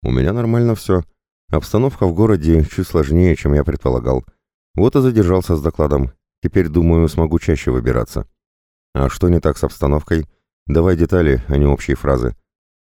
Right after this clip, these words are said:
После случая с Нуждиным Женя стал недолюбливать Олега,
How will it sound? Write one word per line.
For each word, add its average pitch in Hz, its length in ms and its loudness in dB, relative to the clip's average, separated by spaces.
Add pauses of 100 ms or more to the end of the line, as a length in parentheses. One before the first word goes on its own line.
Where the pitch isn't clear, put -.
(120)
После 117 280 2
случая 113 380 2
с - 100 -4
Нуждиным 98 640 2
Женя 82 420 0
стал 87 240 0
недолюбливать 82 640 2
Олега, 73 420 0